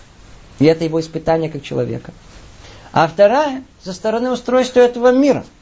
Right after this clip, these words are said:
Он изначально устроен как испытание, то есть как заблуждение. Сама реальность предоставляет возможность учёным видеть её не такой, как она есть, целесообразной, а такой, какой им хочется её видеть.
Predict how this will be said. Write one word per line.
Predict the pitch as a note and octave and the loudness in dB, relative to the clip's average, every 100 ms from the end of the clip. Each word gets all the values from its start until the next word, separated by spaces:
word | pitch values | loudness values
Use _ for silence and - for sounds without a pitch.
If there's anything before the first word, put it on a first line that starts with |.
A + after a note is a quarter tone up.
| _ - - | _ -20 -2
Он | A3+ C4 | 0 2
изначально | A#3 B3+ B3 C4+ D4+ C#4+ B3 | 0 -4 -4 -2 0 0 -2
устроен | G#3 - A3+ D4 D4+ | -4 -4 2 2 2
как | B3+ F#3+ | -4 -8
испытание, | F3+ F3 E3 D3 C3+ D#3+ - - - | -10 -8 -2 -2 0 -4 -10 -12 -2
то | F3+ | 0
есть | F3+ - - - | 0 -6 -14 -4
как | D3 | 0
заблуждение. | D3 D3 D3+ B2+ A2+ G2 - - - - - | 2 0 0 -2 -4 -6 -10 -20 -20 -20 -6
Сама | - B3 B3+ | 2 4 4
реальность | A#3+ - B3 A3+ E3+ - - - - - - - | 0 -6 -6 -4 -6 -10 -16 -20 -20 -20 -20 -6
предоставляет | F3 G3 G3 G#3+ G3+ A3+ A3 | -2 0 -2 0 2 4 2
возможность | F#3 E3+ G#3 G3 F3+ | 0 -6 -4 -4 -6
учёным | F3 G3+ G3+ F3 | -8 -6 -4 -4
видеть | F#3+ F3 | -4 -4
её | F#3 F#3 | 0 2
не | G3 D4 F4+ | 4 4 4
такой, | C#4 B3 A3+ G#3+ | 0 0 0 0
как | G#3 | -2
она | G3 F#3 F3+ | -2 -2 -2
есть, | E3 E3+ - - | -2 -4 -6 -4
целесообразной, | F#3+ F#3 F3+ F3 E3 D3+ C3+ D#3 D#3+ - _ - | 0 0 0 0 2 2 0 -4 -8 -10 _ -8
а | C3+ | -6
такой, | C3+ C#3+ D#3+ F3+ | -4 -4 0 0
какой | F3+ E3 E3+ E3 | 0 -2 0 -2
им | E3 C#3 D3 | -2 -10 -10
хочется | - D#3+ D#3 D#3 D#3 | -8 -6 -6 -6 -4
её | D3+ D3+ | -2 0
видеть. | D3+ G3 D#4+ D#3 - - | 2 4 4 2 -4 -12